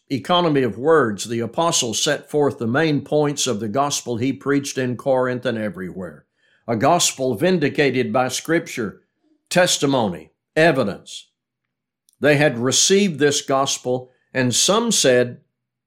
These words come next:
"There is no resurrection of the dead." Paul said, "Wait a minute."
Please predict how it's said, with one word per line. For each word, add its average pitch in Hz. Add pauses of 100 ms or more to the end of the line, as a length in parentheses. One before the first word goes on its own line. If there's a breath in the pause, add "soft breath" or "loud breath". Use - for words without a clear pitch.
(340)
"There 190
is 170
no 170
resurrection 160
of 135
the 160
dead." 185 (840)
Paul 214
said, 147
"Wait 220
a 160
minute." 107